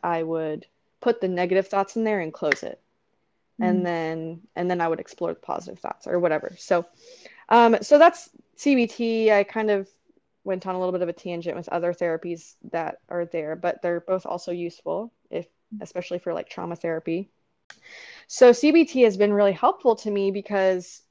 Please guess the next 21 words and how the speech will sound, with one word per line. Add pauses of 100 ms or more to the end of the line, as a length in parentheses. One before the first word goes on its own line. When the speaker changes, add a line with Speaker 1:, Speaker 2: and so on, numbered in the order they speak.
(100)
Speaker 1:
she
helped
me (840)
kind
of
locate (100)
and
be
able
to
articulate
those
negative
thought
patterns (600)
and
different
thinking
errors,
quote
unquote,